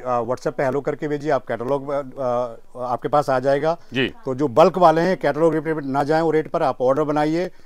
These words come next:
Speaker 1: ऐसा डिस्काउंट देंगे जो आपको पूरे इंडिया में कहीं पर भी नहीं मिलेगा। सिंपल सी बात है,
Speaker 2: बिल्कुल सच
Speaker 1: ठीक है
Speaker 2: बात
Speaker 1: नहीं
Speaker 2: है दोस्तों। ये देखिए
Speaker 1: क्योंकि
Speaker 2: दोस्तों, ताजमहल, ये गणेश भगवान और भाई साहब ये देखिए कितनी शानदार कलाकारी है यार, अद्भुत, अद्भुत,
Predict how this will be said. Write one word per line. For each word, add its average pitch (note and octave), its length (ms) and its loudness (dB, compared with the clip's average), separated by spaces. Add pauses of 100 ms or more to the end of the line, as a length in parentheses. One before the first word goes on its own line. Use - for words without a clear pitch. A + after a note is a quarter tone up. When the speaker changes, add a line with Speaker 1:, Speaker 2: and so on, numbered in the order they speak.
(180)
Speaker 1:
ऐसा F3+ 300 4
डिस्काउंट E3+ 400 0
देंगे D3 260 -4
जो C#3 140 -2
आपको B2+ 180 -4
पूरे C3 260 -6
इंडिया B2 220 -6
में B2+ 120 -10
कहीं A#2+ 200 -8
पर A2+ 160 -6
भी G#2 60 -10
नहीं G2+ 120 -12
मिलेगा। F2+ 400 -14 (260)
सिंपल D3+ 380 -2
सी C3 160 -10
बात G2+ 260 -10
है, F2+ 100 -14
Speaker 2:
बिल्कुल D#3+ 220 0
सच E3+ 140 -6
Speaker 1:
ठीक C#3 100 -6
है D3+ 60 0
Speaker 2:
बात D3 100 8
Speaker 1:
नहीं C#3 80 0
Speaker 2:
है B2+ 60 -2
दोस्तों। C#3+ 240 0
ये E3 120 0
देखिए F#3 220 2
Speaker 1:
क्योंकि F3+ 180 2
Speaker 2:
दोस्तों, F3+ 120 2
ताजमहल, D#3+ 720 2
ये D#3 100 0
गणेश D3+ 320 -2
भगवान D3+ 440 -2
और D#3+ 160 -2
भाई C3+ 220 0
साहब D#3 140 -4
ये D#3 100 -2
देखिए D3 240 -8
कितनी A#3+ 380 -8
शानदार F#3+ 640 2
कलाकारी E3+ 540 0
है C3 120 -4
यार, E3+ 240 -2 (480)
अद्भुत, G3 420 0 (180)
अद्भुत, F#3+ 400 0